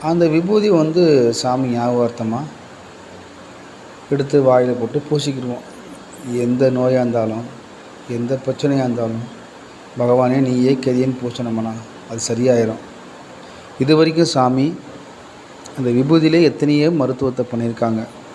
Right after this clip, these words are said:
சாமியுடைய அந்த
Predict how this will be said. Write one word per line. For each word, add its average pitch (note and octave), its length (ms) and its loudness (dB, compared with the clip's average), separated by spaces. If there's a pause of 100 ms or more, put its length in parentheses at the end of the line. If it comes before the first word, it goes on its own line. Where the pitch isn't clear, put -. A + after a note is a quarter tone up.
(1400)
சாமியுடைய D3 1000 2 (500)
அந்த B2 480 4